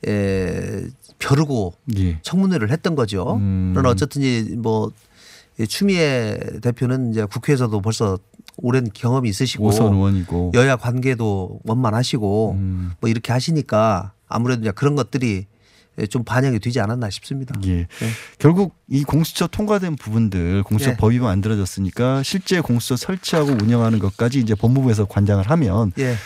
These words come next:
Speaker 2: 추미애 장관이 되시면
Speaker 1: 예.
Speaker 2: 역할이 굉장히 중요해질 텐데 지금 관심사가
Speaker 1: 예.
Speaker 2: 청와대하고 검찰이 거의 정면 충돌하다시피 하고 있지 않습니까?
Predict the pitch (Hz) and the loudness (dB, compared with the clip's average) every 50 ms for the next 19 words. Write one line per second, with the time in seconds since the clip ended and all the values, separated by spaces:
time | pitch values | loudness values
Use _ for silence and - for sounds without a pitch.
0 | - - - _ - - 202 214 208 202 185 165 139 104 92 - - - 139 139 | -12 -18 -14 _ -2 2 2 4 4 4 4 2 0 0 -2 -4 -2 0 0 2
1 | 160 143 117 123 131 139 160 139 113 117 170 220 214 - - 135 131 131 117 - | 2 2 2 2 0 0 0 0 0 0 0 -2 -2 -2 -2 -2 0 -2 0 0
2 | 127 123 139 131 113 - 131 131 135 123 107 90 - 107 104 104 147 139 110 - | 2 2 2 0 0 0 0 0 0 0 -2 -4 -4 -2 0 2 2 2 0 -2
3 | - - - - - - - - - - _ _ - - 185 175 156 - - - | -6 -14 -20 -20 -20 -20 -20 -20 -20 -20 _ _ -6 -2 -2 -2 -2 -2 0 2
4 | 165 175 214 214 196 190 151 123 104 101 127 120 78 73 - - 131 123 117 107 | 2 4 4 2 2 2 0 2 0 0 0 0 -2 -6 -8 -8 -6 -4 -4 -4
5 | - - - - - - _ _ _ _ _ _ _ _ - - 202 220 226 214 | -6 -10 -14 -20 -20 -20 _ _ _ _ _ _ _ _ -2 2 4 4 4 4
6 | 196 185 170 - 120 117 - 147 147 131 110 - - _ - - 110 147 165 - | 2 0 0 -2 -4 -2 -2 -2 -2 -2 -4 -6 -10 _ -6 -2 -2 0 -2 -2
7 | - 107 139 190 196 160 - 185 202 196 208 190 170 - 139 120 - - - - | 0 2 2 2 2 0 -2 -2 0 0 2 0 0 -2 -4 -4 -6 -8 -8 -8
8 | 123 123 123 104 98 - 101 95 - - 90 85 85 - - | -6 -4 -4 -4 -2 -2 -4 -4 -4 -4 -6 -6 -4 -2 -2